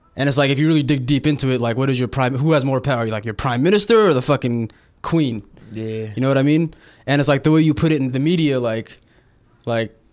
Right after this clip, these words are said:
Speaker 1: the Kingdom of Saudi Arabia, for example. They have a king and a crown prince, and then you make it seem like shit's, like, barbaric over there and, like, ancient, and, like, how do they still have, like, a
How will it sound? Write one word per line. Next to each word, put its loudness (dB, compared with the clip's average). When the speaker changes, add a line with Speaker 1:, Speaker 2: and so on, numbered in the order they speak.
Speaker 1:
the -4
Kingdom 2
of -2
Saudi 0
Arabia, 0
for -8
example. -12
They -6
have -2
a -6
king 0
and -4
a -8
crown -8
prince, -6
and -2
then 2
you 2
make 2
it -4
seem -2
like -2
shit's, -4
like, -6
barbaric -4
over -8
there -10
and, -10
like, -10
ancient, -6
and, -4
like, -4
how 0
do 0
they 0
still -2
have, -2
like, -6
a -6